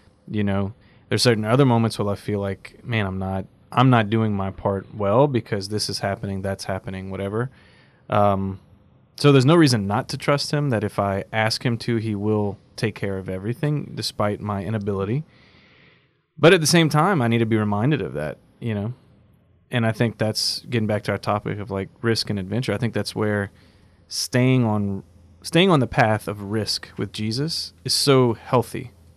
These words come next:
because a comfortable relationship with him, I will forget that he can take care of me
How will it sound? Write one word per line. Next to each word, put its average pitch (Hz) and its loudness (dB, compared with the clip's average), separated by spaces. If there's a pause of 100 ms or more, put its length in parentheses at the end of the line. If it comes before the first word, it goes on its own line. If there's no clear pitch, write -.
(1120)
because 127 4 (1300)
a 135 -2
comfortable 170 0
relationship 110 0
with 98 -10
him, 85 -10 (640)
I 123 2
will 139 4
forget 104 -6 (360)
that 110 0
he 113 -2
can 110 -4
take - -8
care 104 -2
of 92 -10
me 85 -12